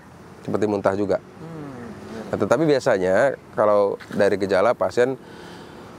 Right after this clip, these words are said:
Speaker 1: sebelum batuk darah itu dia merasa ada sesuatu di nafasnya, di dadanya terasa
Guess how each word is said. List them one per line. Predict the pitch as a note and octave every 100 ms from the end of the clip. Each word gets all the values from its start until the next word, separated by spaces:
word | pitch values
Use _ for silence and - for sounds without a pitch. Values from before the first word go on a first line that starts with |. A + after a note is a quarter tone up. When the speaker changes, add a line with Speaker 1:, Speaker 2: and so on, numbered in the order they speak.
| -
Speaker 1:
sebelum | - G2+ G#2+
batuk | G2+ G2
darah | G2+ G2 G#2
itu | C3+
dia | C3+
merasa | A#2 G2 F#2+
ada | G2+ G#2+
sesuatu | F#2+ A2 G2+ A#2+
di | A2+
nafasnya, | G2+ F#2 F#2+ - - A#2 A2 G#2+
di | G2+ G2+ F#2+ F#2+
dadanya | F#2+ F#2+ F#2+ F#2+ A#2
terasa | G#2+ G#2 F2 G2+